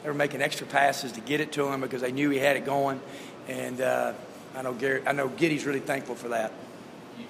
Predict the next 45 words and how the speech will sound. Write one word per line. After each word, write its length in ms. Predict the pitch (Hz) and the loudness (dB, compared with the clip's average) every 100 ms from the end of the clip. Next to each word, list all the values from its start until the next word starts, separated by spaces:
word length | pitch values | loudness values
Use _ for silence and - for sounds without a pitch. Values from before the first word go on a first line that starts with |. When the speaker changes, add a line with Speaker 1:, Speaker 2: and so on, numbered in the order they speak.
| 117 | -12
Speaker 2:
you're 320 | - - 135 | -14 -12 -10
thirty-two 400 | 139 135 143 135 | -8 -10 -10 -8
thirty-six. 640 | 131 127 117 123 123 113 | -8 -8 -10 -10 -10 -10
I 120 | - 113 | -12 -12
think 120 | 120 | -12
you 140 | 110 123 | -12 -10
called 200 | 120 117 | -10 -8
a 180 | 117 | -10
timeout 300 | 120 117 117 | -10 -10 -10
when 180 | 117 107 | -10 -12
they 60 | 104 - | -12 -12
cut 100 | 95 | -10
it 140 | - | -12
to 260 | - 113 120 | -12 -12 -10
four. 180 | 117 104 - - - - - - - | -8 -8 -10 -12 -14 -14 -14 -16 -14
And 80 | 120 | -12
then 60 | 117 | -10
fifty 340 | 135 139 135 120 | -8 -8 -8 -10
to 60 | |
seven 300 | 117 139 127 123 113 | -10 -8 -8 -8 -10
run 220 | 120 120 101 - - - - | -8 -10 -10 -12 -14 -16 -14
after 320 | 104 - - | -14 -14 -12
that. 80 | - | -4
Speaker 1:
Wow. 220 | 110 107 - | -2 -2 -4
Speaker 2:
I 1000 | - - - - 110 - - - - - | -10 -10 -12 -12 -12 -12 -14 -14 -14 -8
mean, 120 | 123 | -2
Speaker 1:
Yeah, 340 | 123 123 127 135 | 0 2 2 2
I, 40 | |
Speaker 2:
tell 100 | 139 | 2
Speaker 1:
we, 60 | 139 | 0
Speaker 2:
me 60 | |
about 380 | 117 - - - | -2 -6 -8 -4
that. 60 | 143 | 4
Speaker 1:
yeah, 420 | 151 151 147 117 | 6 8 6 2
you 80 | 143 | 2
know, 120 | 139 | 6
I 100 | 143 | 6
didn't 120 | 151 | 6
know 120 | 151 147 | 4 2
it 60 | |
was 280 | 143 123 - - | 2 -2 -6 4
quite 240 | 151 147 | 4 6
that 180 | 151 139 | 2 2
much, 360 | 127 127 - - | 2 2 0 -2
but, 160 | 135 | 0